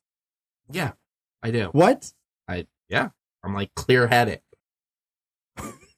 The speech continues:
Speaker 2: What?
Speaker 1: I don't know. Like, have you, have you not ever done it, like, to go to sleep?
Speaker 2: No.
Speaker 1: Really?
Speaker 2: No.
Speaker 1: Hmm. Yeah, I mean, there's, yeah,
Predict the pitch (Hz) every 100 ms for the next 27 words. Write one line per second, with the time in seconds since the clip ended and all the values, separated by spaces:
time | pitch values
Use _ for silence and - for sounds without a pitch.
0 | _ - - - - - - 247 494 -
1 | - - _ - - - _ _ _ 180
2 | 214 196 139 320 - _ _ _ - 170
3 | 160 160 - 151 143 135 131 - 123 123
4 | 120 123 104 110 - 104 107 98 - 98
5 | 127 - _ - 151 208 135 104 - _
6 | _ _ _ - 123 320 - - 135 175
7 | 120 104 _ _ _ 117 107 - _ _
8 | _ _ _ _ _ 143 190 82 - 104
9 | 107 104 101 110 104 95 - - 113 110